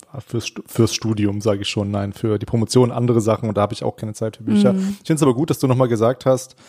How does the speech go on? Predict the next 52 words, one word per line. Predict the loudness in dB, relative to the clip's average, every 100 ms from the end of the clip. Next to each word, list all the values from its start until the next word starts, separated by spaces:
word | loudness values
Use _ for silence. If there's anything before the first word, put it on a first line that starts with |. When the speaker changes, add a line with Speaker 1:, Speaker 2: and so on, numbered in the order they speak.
| -20 -18
Speaker 1:
dass | -8 -8
Corona | 0 4 6 6 4
ja | 4 4 2
nicht | -2 -4
gerade | 2 2
eine | 2
Zeit | 0 2 2
ist, | 2
in | 2
der | 2
man | 2
sich | -2 -2
eben | -2
mit | 0
solchen | 0 0
Sachen | 0 0 2
dann | 0 2
mehr | 2 2
beschäftigen | 2 0 -4 -4 -8
kann, | -4 -4 -4
wie |
viel | -4 -2 0
einem | 0 0
so | 2
Leute | 4 4 4
irgendwie | -2 -2 -4
immer | -2 0
nahelegen | 2 2 2 0 -2 0
wollen, | -2
von | 0 -2
wegen, | -2
ja, | 0
jetzt | -2 -2
ist | -8
die | -10
Zeit, | -2 0 0
um | -2 -6 -6
Bücher | -4 -4
zu | -4 -2
lesen, | -2 0
Filme | 0 0
zu | -2
gucken, | 2 4 4 2
Speaker 2:
Mhm. | -2 -8 -16
Speaker 1:
sondern | -2 0 4
ja | 4
eigentlich | 4 2 2 0
für | -2
viele | -2 2 2
auch | 2
nicht, | 2 2 0 -2
weil | -2 0 0